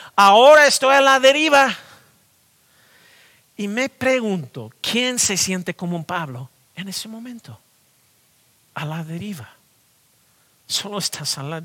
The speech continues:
deriva. Amo esta próxima parte. Hechos veintisiete, versículo veintiuno, veintidós. "Llevábamos ya mucho tiempo sin comer, así que Pablo se puso en medio de, de todos y dijo, 'Señores,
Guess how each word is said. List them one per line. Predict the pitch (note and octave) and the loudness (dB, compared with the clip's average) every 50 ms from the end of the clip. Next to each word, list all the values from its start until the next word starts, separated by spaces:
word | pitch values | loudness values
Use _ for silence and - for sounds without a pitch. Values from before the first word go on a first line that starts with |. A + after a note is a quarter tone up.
| F3 _ _ | -18 _ _
deriva. | F3 E3+ F3+ A#3 A3+ F#3 C#3+ G2+ _ _ _ _ _ _ _ _ _ _ _ _ _ _ _ _ _ _ _ _ _ _ _ _ G#3 | -12 -10 -10 -10 -10 -12 -14 -18 _ _ _ _ _ _ _ _ _ _ _ _ _ _ _ _ _ _ _ _ _ _ _ _ 0
Amo | A3 B3+ B3+ A3+ | 2 2 2 0
esta | G#3+ G3 - A3 | -2 -2 -4 -6
próxima | E3+ - G3 F3+ - G3 F#3 F3+ | -6 -6 -6 -6 -6 -6 -6 -4
parte. | - A3+ A3+ F3+ C#3+ - B2 G#2+ - _ _ _ _ _ _ _ _ _ _ _ _ _ _ _ _ _ _ _ _ _ _ _ _ - _ - - - - - - - _ _ _ _ _ _ _ _ _ _ _ | -2 -2 -2 -2 -4 -10 -20 -20 -20 _ _ _ _ _ _ _ _ _ _ _ _ _ _ _ _ _ _ _ _ _ _ _ _ -20 _ -20 -20 -20 -20 -20 -20 -20 _ _ _ _ _ _ _ _ _ _ _
Hechos | - F#3 - G3 E3+ | -2 -2 -2 -2 -4
veintisiete, | D#3+ G3+ G3 E3+ F3 D#3 - A3 - - D3+ | -4 -6 -6 -6 -6 -4 -4 -4 -4 -4 -4
versículo | C3+ F3 F3 F3 D#3 F3 F#3+ F#3+ | -4 -4 -4 -4 -4 -4 -4 -2
veintiuno, | F3+ E3+ E3 - F#3 F3 E3+ E3+ F3 F3+ F3 F3+ F3 E3+ E3 | -2 -4 -4 -4 -4 -4 -4 -4 -6 -6 -6 -6 -6 -8 -8
veintidós. | D3+ D3+ D3+ D#3 G3 G3 G#3+ A3+ D#3+ C3 - - - _ _ - | -6 -6 -6 -6 -4 -4 -4 -4 -4 -8 -12 -18 -20 _ _ -12
"Llevábamos | E3 D3 F#3 F#3 F3 G3 A#3+ C#4 C#4 C4+ B3 A3 G#3 G#3 F3 | -4 -2 0 0 2 4 4 4 4 2 2 0 0 -2 0
ya | F#3 G#3+ G3+ F3 | 0 0 0 0
mucho | E3 F3+ G#3 - - G#3+ | -2 -4 -6 -6 -6 -8
tiempo | D#3+ G#3 F#3+ F3 D#3+ F#3 F3+ | -6 -6 -6 -6 -6 -6 -6
sin | - A3 A#3+ - | -6 -6 -6 -6
comer, | - C4 A3 F#3 D3+ B2+ C3 - _ _ _ _ _ _ _ _ | -6 -4 -4 -2 -4 -4 -6 -8 _ _ _ _ _ _ _ _
así | - F3 E3+ - A3 F#3 | -10 -6 -6 -6 -6 -6
que | - G3+ F#3 | -6 -8 -6
Pablo | - A3+ A3+ G#3+ F#3 D3 C#3+ | -4 -4 -4 -4 -4 -6 -8
se | - - D#3+ | -10 -10 -10
puso | - - B3 G#3+ - A3+ | -12 -8 -8 -6 -6 -6
en | F#3 D#3+ E3 | -8 -4 -2
medio | A3+ B3+ C#4 C#4 | -2 0 0 -2
de, | C4+ B3+ B3 A3+ G3+ | -2 -2 -4 -4 -2
de | F#3 A3 G#3+ | -2 -2 -2
todos | - G#3 F3+ E3+ - | -2 -4 -4 -4 -6
y | G3 A3 | -6 -4
dijo, | A3+ C#4 C4+ - - E3+ - - - - _ | -2 -2 -2 -2 -4 -6 -6 -8 -16 -20 _
'Señores, | - - F#3+ F3 D#3 D3 D3+ G#3+ C#4+ D#4+ D#4+ D#4 B3 - | -6 -4 -2 -2 -2 -2 -2 -2 0 0 -2 -4 -6 -8